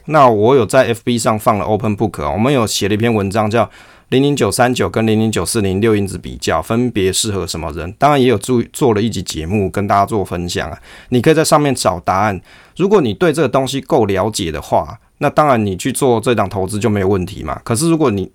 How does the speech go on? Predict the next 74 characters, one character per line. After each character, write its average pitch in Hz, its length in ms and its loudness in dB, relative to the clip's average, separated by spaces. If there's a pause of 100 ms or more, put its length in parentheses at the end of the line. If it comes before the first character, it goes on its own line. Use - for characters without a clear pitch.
(100)
这 170 140 2
些 147 180 2
题 101 220 -4
目 120 160 2
其 - 120 -4
实 123 120 -2
你 101 120 2 (120)
都 123 100 2
不 117 100 -4
知 107 80 -6
道 113 120 2
答 - 160 -6
案， 87 240 -4 (380)
那 151 120 2
你 139 140 2
只 107 100 -4
是 120 140 0
因 131 100 4
为 131 80 2
隔 107 180 -2
壁 120 160 0
的 98 100 0
朋 95 220 -2
友 95 140 0
或 110 160 0
隔 107 100 -2
壁 110 140 0
同 92 180 -6
事 101 220 -4
买， 78 240 -4
他 - 140 -6
跟 117 120 -2
你 117 60 2
讲 101 100 -2
说 95 140 -2
：“好， - 400 -4
赶 104 100 0
快 127 120 4
解 98 160 -4
定 120 180 0
存 98 140 -6
去 113 100 0
买， 98 260 0 (380)
现 139 160 0
在 131 100 6
买， 101 300 0 (320)
马 98 180 -2
上 113 380 2
立 143 160 2
刻 117 340 0 (120)
你 110 120 -4
就 131 140 0
去 147 140 0
买。” 95 280 2
那 131 140 2
我 95 140 2
就 - 100 -10
讲， 82 340 -4
你 113 240 0
喜 95 200 -2
欢 123 180 2
赌 90 160 -8
就 110 140 -2
赌， 87 260 -10
但 113 140 0
是 120 40 0
不 107 120 -4
要 104 80 0
骗 101 200 -4
自 95 140 -6
己 82 60 -10
在 95 160 -6
投 73 200 -8
资。 73 320 -10